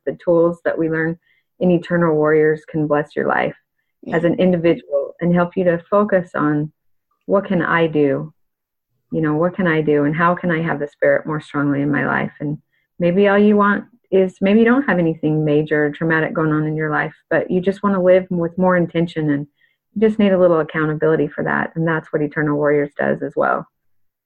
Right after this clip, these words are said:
Speaker 1: So that's what I love about it, is that it's for everyone. It's not a woman thing. It's not a man thing. It's not a old person thing. It's not a teenager thing. It's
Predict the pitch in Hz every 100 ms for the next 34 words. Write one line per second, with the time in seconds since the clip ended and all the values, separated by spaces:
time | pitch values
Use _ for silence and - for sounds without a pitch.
0 | _ _ 185 240 240 196 165 156 165 165
1 | 165 175 170 156 151 151 147 - 147 -
2 | 151 147 143 143 143 - 190 202 220 196
3 | 190 196 220 220 226 208 170 160 160 156
4 | 160 175 185 180 180 175 160 151 151 -
5 | _ _ _ _ - 185 190 214 214 214
6 | 208 214 208 214 196 - - 170 170 156
7 | 156 196 190 180 180 185 175 175 165